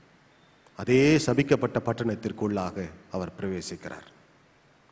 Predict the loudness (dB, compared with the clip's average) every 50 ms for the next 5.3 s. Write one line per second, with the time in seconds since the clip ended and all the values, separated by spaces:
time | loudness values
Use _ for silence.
0 | _ _ _ _ _ _ _ _ _ _ _ _ _ _ _ _ _ _ -4 -4
1 | -4 -2 2 2 2 2 2 0 -2 -2 -2 -2 -4 -4 0 4 4 4 4 2
2 | -2 -2 -4 -4 -4 0 2 2 4 4 2 0 -2 -2 -4 -4 -4 -4 -4 -4
3 | -4 -6 -12 -14 -18 -20 -20 _ _ _ _ _ _ _ _ _ _ _ _ _
4 | _ _ _ _ _ _ _ _ _ -16 -12 -8 -2 2 2 2 4 2 2 2
5 | 2 2 2 2 0 -2